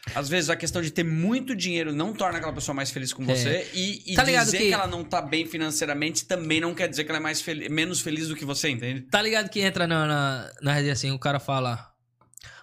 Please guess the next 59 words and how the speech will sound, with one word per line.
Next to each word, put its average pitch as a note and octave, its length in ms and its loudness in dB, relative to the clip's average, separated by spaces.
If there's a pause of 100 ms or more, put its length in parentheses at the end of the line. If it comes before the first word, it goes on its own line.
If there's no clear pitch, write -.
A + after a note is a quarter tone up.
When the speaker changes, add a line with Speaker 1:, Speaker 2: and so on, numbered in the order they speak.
Speaker 2:
"Mano, G4+ 100 0
como C#4 140 4
é C#4+ 60 4
que D4+ 60 4
aquele C#4 280 2
doido G#3 220 2
é G3+ 60 0
tão G3+ 200 -10
fe-, G3+ 160 -8
você G3+ 240 -2
vê, G#3 140 0
velho, D#3+ 300 -2
esse E3 140 0
bicho F3+ 200 0
aí F#3+ 100 0
é F3+ 60 0
cheio A3+ 260 -2
de A3+ 80 0
pepino, G3 480 0
não F#3 60 0
sei F3 140 -2
o E3 40 -4
quê. F3+ 160 -2 (800)
Tá C4+ 180 2
fudido, G#3+ 400 -2
mas A3+ 120 0
eu A#3 40 -2
nunca B3+ 200 0
vi B3 100 0
esse A#3+ 100 0
cara A#3 200 2
triste." - 420 -4 (280)
Sabe B3 160 6
o G#3+ 60 -2
cara F#3+ 160 4
que F#3 140 -2
chega F3+ 180 4
alegrando E3 420 4
a D#3 80 4
parada D#3 360 2
toda F3+ 280 0
e F3 60 2
é F3 60 2
o E3 40 0
cara E3+ 240 0
que D#3+ 200 0
rala D#3+ 400 2
e D#3 40 -2
aquele D#3+ 200 -2
cara D#3+ 260 2
que D3 140 -2
é D#3 40 2
trabalhador D3+ 480 0
mesmo, D3+ 160 -4
que E3+ 120 -4 (100)
ah, D4+ 140 2
se A#3+ 120 -2
come F#3 300 0
ali, E3 260 2